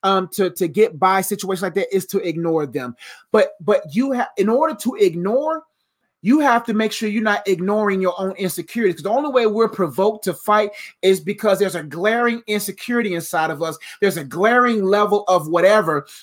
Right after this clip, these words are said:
pride, arrogance, whatever that's in us that's making us feel like that we have the necessary right to, to operate in vengeance. And the Bible says, "Vengeance is mine, I will repay," says the Lord. So don't be more provoked by love than so that when you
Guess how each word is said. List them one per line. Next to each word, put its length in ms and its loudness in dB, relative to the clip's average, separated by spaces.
pride, 560 4
arrogance, 360 4
whatever 480 4
that's 260 0
in 240 0
us 120 -2
that's 220 -4
making 400 0
us 140 -6
feel 160 -4
like 160 -2
that 80 -2
we 160 -4
have 160 -2
the 80 -8
necessary 680 -2
right 320 2
to, 220 4
to 180 0
operate 340 0
in 140 -2
vengeance. 320 -2
And 100 -6
the 40 -8
Bible 280 2
says, 240 -4
"Vengeance 340 -2
is 140 -10
mine, 240 -4
I 220 0
will 200 0
repay," 420 -4
says 320 2
the 80 -2
Lord. 220 4
So 120 -6
don't 200 0
be 200 2
more 240 4
provoked 520 -2
by 180 2
love 420 0
than 240 -2
so 100 -4
that 120 2
when 200 -2
you 160 -2